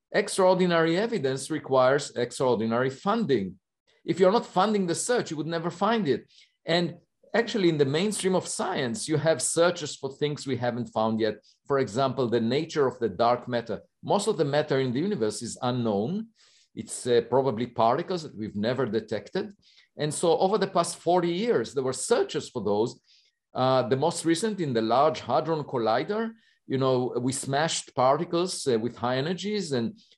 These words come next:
that experiment cost us ten billion dollars. And there was a hope to find supersymmetric particles that perhaps make up the dark matter, but we didn't find them. Ten billion dollars. And, um, so,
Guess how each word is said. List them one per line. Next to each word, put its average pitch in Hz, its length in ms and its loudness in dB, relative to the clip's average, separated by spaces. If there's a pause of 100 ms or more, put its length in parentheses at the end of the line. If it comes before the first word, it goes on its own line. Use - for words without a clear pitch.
that 135 260 0
experiment 147 560 -2
cost 131 320 -4
us - 280 -4
ten 135 260 0
billion 131 320 2
dollars. 143 360 2
And 120 120 -4
there 110 80 0
was 107 160 -2
a 110 60 -2
hope 151 440 -2
to 131 60 -10
find 120 320 -4
supersymmetric 143 920 -6
particles 165 520 -2 (480)
that 113 180 -2
perhaps 117 420 -2
make 113 240 -2
up 123 160 -2
the 117 100 0
dark 110 360 0
matter, 101 420 -6 (380)
but 135 400 -2 (160)
we 147 160 -4
didn't 120 280 -2
find 254 340 0
them. 117 220 4 (360)
Ten 196 240 4
billion 220 300 2
dollars. 202 500 2 (380)
And, 147 320 -4 (180)
um, 135 400 0 (320)
so, 160 560 4